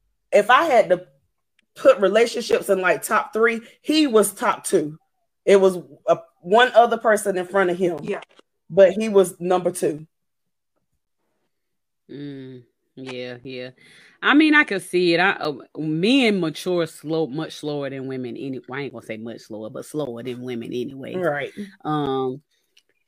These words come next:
Speaker 3: so it's really hard, especially when you get, like, when you just dating and you being you and you being free and you don't really, you know, you kinda just going with the flow, then it kinda ain't as bad. But when you get to the point where you're like, "All right, I done did what I gonna," I mean, I'm sure you ain't at this point yet 'cause you just twenty.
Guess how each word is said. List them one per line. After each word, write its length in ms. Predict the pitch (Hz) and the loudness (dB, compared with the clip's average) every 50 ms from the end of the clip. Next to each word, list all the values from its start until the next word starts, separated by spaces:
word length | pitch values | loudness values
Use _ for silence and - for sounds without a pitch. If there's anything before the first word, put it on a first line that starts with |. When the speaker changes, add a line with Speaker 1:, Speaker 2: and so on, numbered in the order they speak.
| _ - | _ -2
Speaker 3:
so 160 | - 190 196 | 0 2 2
it's 120 | 190 165 180 | 2 2 0
really 400 | 175 170 208 220 220 208 196 185 | 0 4 6 6 6 6 4 2
hard, 400 | 151 190 196 196 185 175 165 151 | 4 4 4 4 4 4 2 0
especially 480 | - - - 233 254 - - 277 226 | -2 0 2 4 4 4 2 0 -2
when 140 | 220 214 202 | 0 0 -2
you 80 | 202 196 | -2 -2
get, 280 | 165 202 180 - - | -2 -2 -2 -2 -4
like, 240 | - 170 196 202 190 | -2 0 2 2 2
when 140 | 202 240 254 | 2 2 2
you 160 | 277 392 381 | 4 2 2
just 240 | 277 269 214 151 127 | 2 -2 -2 -4 -6
dating 420 | 160 240 185 226 214 165 175 180 | -4 0 0 0 0 0 0 0
and 140 | 175 170 180 | 0 0 0
you 80 | 214 202 | -2 -4
being 380 | 170 185 208 202 180 170 160 | -4 -4 -4 -4 -4 -6 -6
you 280 | 151 175 202 208 202 196 | -6 -6 -6 -6 -4 -6
and 120 | 185 180 185 | -6 -6 -6
you 80 | 214 | -6
being 300 | 190 185 190 180 156 143 | -6 -6 -6 -6 -6 -8
free 420 | - _ - 156 170 196 190 190 180 | -8 _ -8 -6 -4 -2 0 0 0
and 100 | 170 165 | -2 -4
you 120 | 202 208 | -4 -6
don't 160 | 190 165 156 | -6 -6 -6
really, 180 | 151 160 151 147 | -6 -6 -8 -8
you 140 | 180 202 196 | -8 -8 -8
know, 80 | 170 | -6
you 120 | 165 190 202 | -8 -8 -8
kinda 240 | - 202 180 165 160 | -6 -6 -4 -4 -6
just 180 | 156 156 147 135 | -8 -12 -12 -10
going 260 | 160 165 160 156 151 | -8 -6 -6 -6 -6
with 120 | 147 143 | -8 -10
the 80 | - 143 | -12 -14
flow, 360 | - - 220 247 247 214 190 | -6 -2 0 0 2 2 0
then 160 | 185 175 175 | 0 -2 -2
it 160 | 175 - - - | -4 -6 -8 -6
kinda 240 | - 277 196 240 202 | -6 -4 -4 -2 -2
ain't 280 | 175 180 185 175 - | 0 0 -2 -2 -2
as 240 | - 165 165 151 131 | -4 -4 -4 -4 -6
bad. 520 | 123 160 175 190 208 208 208 202 208 214 - _ - - - - - _ | -6 -2 0 0 0 0 -2 -2 -4 -6 -8 _ -20 -20 -20 -20 -16 _
But 100 | - 180 | -6 -2
when 180 | 180 190 190 214 | -2 0 2 2
you 100 | 269 262 | 2 2
get 160 | 277 262 247 | 0 -2 -4
to 60 | 254 | -4
the 80 | 214 208 | -6 -6
point 180 | - 233 226 | -4 -4 -4
where 80 | 202 190 | -4 -4
you're 140 | 190 190 180 | -4 -4 -4
like, 160 | 165 151 143 | -6 -4 -4
"All 40 | 156 | -2
right, 260 | 165 170 165 160 160 | -2 0 0 -2 -2
I 100 | 160 165 | -2 -4
done 140 | 165 156 156 | -4 -6 -6
did 100 | 156 160 | -6 -6
what 140 | 156 156 151 | -6 -4 -4
I 120 | 151 151 151 | -4 -6 -6
gonna," 200 | 151 151 139 - - | -8 -10 -12 -14 -14
I 40 | - | -12
mean, 140 | 139 135 139 | -12 -12 -12
I'm 80 | 139 139 | -12 -14
sure 160 | - - 143 | -14 -14 -14
you 200 | 139 139 139 139 | -12 -10 -10 -10
ain't 160 | 131 127 127 | -10 -10 -10
at 140 | 131 127 - | -12 -14 -16
this 100 | - 117 | -20 -20
point 280 | _ _ - 123 113 117 | _ _ -14 -12 -12 -10
yet 160 | 120 107 - | -12 -12 -14
'cause 120 | - _ | -16 _
you 80 | 131 127 | -20 -20
just 180 | - _ - - | -20 _ -20 -18
twenty. 300 | - 139 127 123 - _ | -14 -14 -14 -14 -16 _